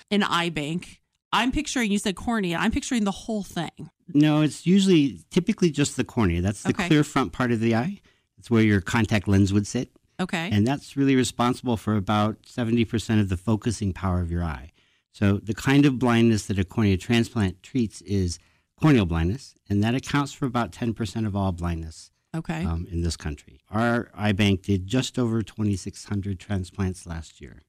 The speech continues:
Speaker 1: So I'm just gonna ask you some of the questions. As I was talking to, like, girls in the office, they're like, "So if I have blue eyes and I get an eye transplant, do I still have blue eyes, or am I gonna have the color of the person that I got the eye transplant from?"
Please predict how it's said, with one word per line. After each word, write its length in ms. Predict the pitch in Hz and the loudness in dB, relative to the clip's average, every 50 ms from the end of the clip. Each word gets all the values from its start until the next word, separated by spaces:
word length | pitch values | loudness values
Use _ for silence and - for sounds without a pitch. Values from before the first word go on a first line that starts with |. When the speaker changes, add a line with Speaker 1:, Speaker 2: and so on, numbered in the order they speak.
| _ _ | _ _
Speaker 1:
So 200 | - 214 190 180 | -8 -6 -6 -4
I'm 180 | - 175 190 202 | -4 -4 -4 -4
just 160 | 196 208 - | -6 -6 -6
gonna 140 | 247 226 202 | -6 -6 -4
ask 300 | - 175 190 208 - 226 | -4 -4 -4 -4 -4 -4
you 80 | 214 | -6
some 180 | 208 - 214 196 | -4 -4 -4 -4
of 80 | 202 202 | -2 -4
the 80 | 226 | -4
questions. 480 | - - 254 214 220 - - 233 220 214 | -4 -4 -4 -4 -4 -4 -4 -4 -2 -2
As 160 | 196 185 170 | -2 -2 -2
I 80 | 180 165 | -2 -4
was 120 | 170 175 | -4 -4
talking 280 | - 233 196 208 - 208 | -2 -2 -2 0 0 0
to, 60 | 196 190 | 0 0
like, 140 | 185 190 | 0 0
girls 300 | 170 180 180 180 196 185 | 0 0 0 0 0 2
in 60 | 214 214 | 0 2
the 80 | 208 208 | 2 2
office, 360 | 196 185 185 190 214 220 214 | 2 0 0 -2 -2 -6 -6
they're 140 | - 220 208 | -6 -6 -4
like, 180 | 190 190 180 - - - - _ _ | -4 -4 -6 -6 -12 -20 -20 _ _
"So 360 | - - 247 220 208 202 196 - | -4 0 0 2 2 0 -2 -2
if 140 | 185 208 - | -4 -2 0
I 100 | 190 208 | 0 2
have 140 | 254 240 190 | 0 0 0
blue 260 | 196 226 233 226 208 | 0 0 2 2 2
eyes 320 | 190 165 156 156 170 180 | 2 2 0 0 0 -2
and 100 | 180 170 | -2 -2
I 80 | 165 170 | -2 -2
get 140 | 170 185 180 | -2 -2 -2
an 100 | 165 175 | -2 0
eye 140 | 180 196 208 | 0 0 -2
transplant, 680 | - - - 175 156 147 - - - - 156 143 - - | -2 -2 -4 -4 -4 -4 -6 -8 -8 -8 -8 -6 -6 -4
do 80 | 151 | -2
I 60 | 151 | -2
still 240 | 160 - - 185 175 | -2 -2 -2 -2 -2
have 100 | 180 151 | -2 -2
blue 200 | 156 190 226 247 | 0 -2 0 0
eyes, 300 | 240 226 220 226 233 208 | 0 0 0 -2 -2 -2
or 60 | 202 | -2
am 100 | 180 165 | -2 -4
I 60 | 165 156 | -4 -4
gonna 180 | 160 160 165 | -4 -6 -4
have 140 | 170 170 156 | -4 -4 -6
the 100 | 156 156 | -6 -8
color 360 | - - 196 180 175 170 160 | -6 -4 -4 -2 -2 -2 -2
of 60 | 156 | -4
the 60 | 143 - | -6 -6
person 300 | - 175 165 - - 160 | -6 -6 -4 -2 -4 -4
that 120 | 156 147 | -4 -4
I 60 | 151 | -4
got 140 | 147 151 147 | -6 -6 -6
the 120 | - - - | -6 -6 -4
eye 120 | 156 156 | -4 -4
transplant 580 | 156 - 151 - - - - - - - - - | -6 -6 -10 -10 -10 -12 -10 -8 -8 -8 -6 -6
from?" 280 | - - 92 - - | -6 -8 -6 -8 -10